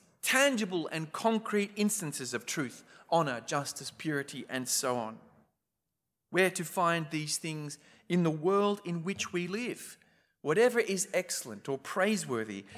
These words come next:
and to give our minds to them. Why is that? What e-, what good will it do? It's because whenever we think about these things,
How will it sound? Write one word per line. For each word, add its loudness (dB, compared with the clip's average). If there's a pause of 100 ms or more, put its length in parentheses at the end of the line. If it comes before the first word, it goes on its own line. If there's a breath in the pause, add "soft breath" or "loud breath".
(160 loud breath)
and -2
to -2
give -4 (100)
our -2
minds -2
to -4
them. -8 (1120)
Why 0
is -6
that? -14 (800 soft breath)
What -2
e-, 0
what -4
good -4
will -4
it -12
do? -4 (1700 soft breath)
It's -10
because -2
whenever -2
we -4
think -4
about -2
these -6
things, -8